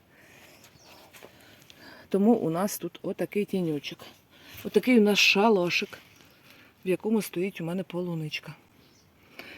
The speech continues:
Звідси мені не зовсім зручно її доставати. По-перше, треба лазити на колінах. Тому вирішила змінити місце дислокації, але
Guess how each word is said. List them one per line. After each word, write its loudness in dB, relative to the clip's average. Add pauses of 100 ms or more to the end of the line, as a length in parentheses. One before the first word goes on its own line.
(120)
Звідси 4 (120)
мені 10
не 8
зовсім 0
зручно -4
її 0
доставати. -2
По-перше, 2
треба 2
лазити 2
на 0
колінах. -4 (1200)
Тому 2 (180)
вирішила 4
змінити 2
місце -4
дислокації, 0 (340)
але 4